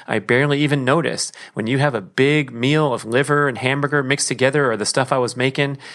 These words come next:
you're not hungry for a long time afterward. You feel satisfied in a way that's hard to describe because the nutrient density is so strong of the food. Uh, but on the other hand, um, Doctor Saladino made this point too, that, uh, fruit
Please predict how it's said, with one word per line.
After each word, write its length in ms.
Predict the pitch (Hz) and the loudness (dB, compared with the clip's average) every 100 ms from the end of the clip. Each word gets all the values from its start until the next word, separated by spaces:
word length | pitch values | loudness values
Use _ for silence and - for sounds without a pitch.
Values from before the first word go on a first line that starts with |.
| - - | -18 -2
you're 180 | 131 | 0
not 200 | 156 127 | 2 0
hungry 280 | 120 139 143 | 0 -2 0
for 180 | 131 117 | 0 0
a 80 | 107 | 2
long 360 | 107 131 147 | 2 2 0
time 280 | 135 135 131 | -2 -4 0
afterward. 540 | 127 123 127 120 120 123 - - | -2 -2 -4 -2 -2 -6 -16 -10
You 140 | 123 113 | -6 -4
feel 260 | - 139 | 0 0
satisfied 760 | 120 127 131 143 - 131 127 120 | 2 0 0 0 0 0 0 -2
in 80 | 110 | -6
a 60 | |
way 340 | 107 117 123 123 | -2 0 0 0
that's 340 | 113 - - | -2 -2 -8
hard 320 | - 131 135 | -4 0 0
to 60 | 127 | 0
describe 680 | 110 - - 113 120 123 120 - - | -4 -4 0 2 2 0 -4 -18 -10
because 340 | - 110 113 104 | -8 -2 -4 0
the 180 | 110 107 | -2 -2
nutrient 500 | 110 123 127 113 110 | -2 -2 0 -2 0
density 360 | 123 117 120 110 | 0 0 0 0
is 100 | - | 0
so 180 | 117 | 0
strong 360 | 110 - 113 113 | -2 -2 -2 0
of 40 | 110 | -4
the 60 | |
food. 380 | - 123 113 110 - - - | -4 -2 -2 -4 -16 -20 -6
Uh, 180 | 113 113 | -4 0
but 120 | 127 | 0
on 140 | 123 | 0
the 160 | 127 127 | 0 -2
other 280 | 135 127 135 | -2 0 -2
hand, 540 | 123 139 127 104 110 - - - - | 0 0 0 0 -4 -12 -18 -20 -6
um, 480 | 110 110 107 104 104 - - _ - | -4 -2 -2 -6 -12 -20 -20 _ -12
Doctor 360 | - 117 117 | -2 0 0
Saladino 720 | 117 123 113 117 139 110 107 | 0 0 0 0 0 0 -2
made 220 | - 110 107 | -2 -4 -2
this 140 | 107 | -4
point 260 | - 107 101 | 0 -2 0
too, 300 | 147 110 107 - - | 0 0 -4 -14 -8
that, 300 | - 110 - - | -2 -2 -2 -6
uh, 160 | 107 101 | -6 -4
fruit 520 | - 202 180 120 | 0 2 2 -2